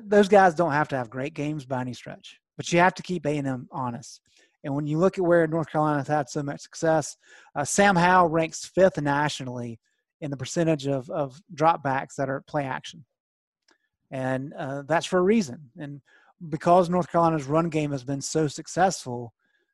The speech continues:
uh, that really helps to kinda keep, keep defenses honest. And I think a lot of people say, "Oh, yeah, Sam's is gonna have to throw it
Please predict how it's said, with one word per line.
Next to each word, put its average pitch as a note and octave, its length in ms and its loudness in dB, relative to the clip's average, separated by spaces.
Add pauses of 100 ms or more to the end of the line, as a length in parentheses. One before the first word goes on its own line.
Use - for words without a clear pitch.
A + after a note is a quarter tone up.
(160)
uh, C#3+ 300 -8
that F3 240 2
really F3 380 0
helps E3 320 0
to D3 80 -10
kinda D3+ 200 -4
keep, E3 300 -8 (480)
keep E3+ 220 -10 (160)
defenses D3+ 480 -4
honest. C3+ 500 -6 (840)
And C3 440 -6 (560)
I - 60 -10
think D3+ 160 -4
a D3+ 60 -2
lot D3+ 200 6
of - 60 -2
people D#3 160 -4
say, F#3+ 180 2
"Oh, B3+ 140 6
yeah, G#3 200 4
Sam's G3+ 340 0
is F3 80 -10
gonna G3 140 2
have F#3 100 0
to - 100 -20
throw G#3 180 6
it F3+ 100 0